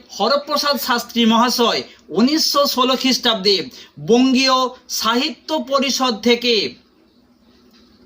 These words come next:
হাজার বছরের পুরাণ বাঙ্গালা ভাষায়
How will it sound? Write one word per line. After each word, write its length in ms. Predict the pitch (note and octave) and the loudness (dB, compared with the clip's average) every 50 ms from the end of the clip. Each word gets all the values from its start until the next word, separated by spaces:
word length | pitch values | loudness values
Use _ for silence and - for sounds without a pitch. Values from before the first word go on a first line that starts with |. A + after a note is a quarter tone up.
| - - - - - - - - | -20 -20 -20 -20 -20 -20 -14 -8
হাজার 720 | - - F#3 G#3 A#3+ A3+ A#3+ C#4+ C#4+ D4 D4 C#4+ C#4 A#3 | -4 -2 -2 0 0 -2 0 0 0 0 0 0 -2 0
বছরের 640 | A3 B3+ B3+ - - C4 B3+ B3+ C4 B3+ B3+ C4 B3+ | 0 0 -2 0 0 0 0 2 2 2 2 0 -2
পুরাণ 680 | - - A3 A#3 A#3+ A#3+ B3+ B3 B3+ B3+ B3+ C4 - - - _ _ - | -4 -2 0 2 2 4 4 2 2 0 -2 -4 -6 -8 -14 _ _ -6
বাঙ্গালা 640 | - F3+ G#3 A3+ B3 B3+ B3 B3 B3 A#3+ B3 A#3+ A#3+ | -4 -2 -2 0 0 0 0 0 0 0 0 0 0
ভাষায় 640 | G#3 G3+ A3+ A#3+ A#3 - A#3 A#3 A3+ A#3 A#3+ A#3+ | -2 -2 -2 -4 -2 -2 0 0 2 2 0 0